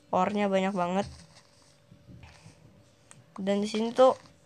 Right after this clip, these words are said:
kalau daun-daun di sini tuh gampang rapuh gitu ya, rapuh maksudnya. Gampang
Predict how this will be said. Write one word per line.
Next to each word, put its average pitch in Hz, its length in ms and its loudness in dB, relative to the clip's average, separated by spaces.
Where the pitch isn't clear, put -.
kalau 208 240 6
daun-daun 202 480 6
di 202 80 -2
sini 220 240 -2
tuh 254 160 4
gampang 196 480 2
rapuh 196 480 0
gitu 180 240 -2
ya, 185 160 -8
rapuh 185 320 -2
maksudnya. 165 400 -10
Gampang 185 560 2